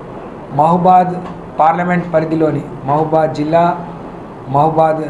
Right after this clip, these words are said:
పార్లమెంట్ పరిధిలో ఉండే బీఆర్ఎస్ పార్టీ శ్రేణులు, అలాగే ప్రజలు, రైతులు, మహిళలు, యువకులు, మేధావులు, విద్యావంతులు అందరి తరఫున వారికి హృదయపూర్వకంగా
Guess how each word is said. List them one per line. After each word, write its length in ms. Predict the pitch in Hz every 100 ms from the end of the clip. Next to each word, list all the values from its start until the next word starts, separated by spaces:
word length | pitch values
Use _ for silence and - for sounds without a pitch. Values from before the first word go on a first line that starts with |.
| - - - - - - - -
పార్లమెంట్ 480 | 147 160 160 156 156
పరిధిలో 360 | 151 156 156
ఉండే 400 | 151 151 151 151 - - 127
బీఆర్ఎస్ 500 | 156 156 160 - 151
పార్టీ 260 | 147 156
శ్రేణులు, 560 | 147 147 147 151 170 240 - - - -
అలాగే 300 | 135 151 151
ప్రజలు, 640 | 147 - 143 139 156 175 196 - -
రైతులు, 440 | 139 143 143 156 160
మహిళలు, 680 | 160 143 135 139 151 151
యువకులు, 760 | 165 160 139 151 147 160 175 202 - - - - - - - - 131
మేధావులు, 580 | 147 156 165 165 165
విద్యావంతులు 640 | 175 156 139 170 160 160 156
అందరి 320 | 156 175 196
తరఫున 400 | 175 160 160 185
వారికి 380 | 175 156 151 165
హృదయపూర్వకంగా 1080 | 135 143 160 160 156 151 151 151 151 139